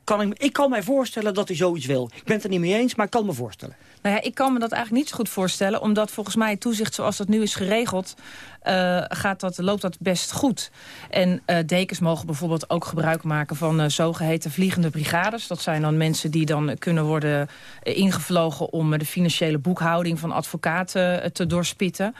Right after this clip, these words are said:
Speaker 1: Hm.
Speaker 2: En er is al heel veel mogelijk. Volgens mij is het wel zo dat de dekens daar heel verschillend gebruik van maken. Maar volgens mij hebben ze dat intern nu ook weer zo geregeld, al die dekens... dat ze daar veel meer lijn in hebben aangebracht.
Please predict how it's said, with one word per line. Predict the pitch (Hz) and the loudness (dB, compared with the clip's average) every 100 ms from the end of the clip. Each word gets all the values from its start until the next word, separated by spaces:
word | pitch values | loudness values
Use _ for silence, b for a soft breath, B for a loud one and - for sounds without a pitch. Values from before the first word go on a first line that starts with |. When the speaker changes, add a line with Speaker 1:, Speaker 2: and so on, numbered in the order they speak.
| B | B
Speaker 1:
Hm. | B 147 | B 2
Speaker 2:
En | 185 | 2
er | 170 | 2
is | - - | 0 0
al | - | 0
heel | 185 190 | 2 0
veel | 180 180 | 0 2
mogelijk. | 185 214 160 151 - - | 2 2 -2 -6 -8 -10
Volgens | - 220 214 | -6 0 2
mij | 214 | 2
is | 220 | 0
het | 180 156 | -6 0
wel | 190 233 | 2 2
zo | 175 143 170 B B B - | -2 -2 -4 B B B -2
dat | 165 156 - | -2 -2 -6
de | 160 160 | -2 2
dekens | 175 175 165 | 2 0 -2
daar | 175 | -2
heel | 156 156 | 0 -2
verschillend | 165 - 165 165 | -4 -2 0 0
gebruik | - 156 170 214 | 0 0 2 0
van | - 165 | 0 0
maken. | 143 135 | 0 0
Maar | 170 | -2
volgens | 156 165 170 | -2 0 2
mij | 180 | 2
hebben | 185 | 2
ze | 170 | -2
dat | 160 | -4
intern | 160 160 - 208 240 | -2 -2 2 4 4
nu | 190 | 4
ook | 143 147 | 2 -2
weer | 156 | 0
zo | 156 143 | 0 0
geregeld, | 147 147 143 147 | 0 0 0 0
al | 127 | 0
die | 156 147 | 0 2
dekens... | 147 151 170 | 2 0 -2
dat | 151 156 | -2 -2
ze | 170 | 0
daar | 165 156 | 0 2
veel | 170 | 0
meer | 175 175 | 2 2
lijn | 175 180 208 | 4 2 0
in | 190 147 | -2 -2
hebben | 131 120 | -2 -4
aangebracht. | 107 127 139 - - | -4 -6 -8 -10 -12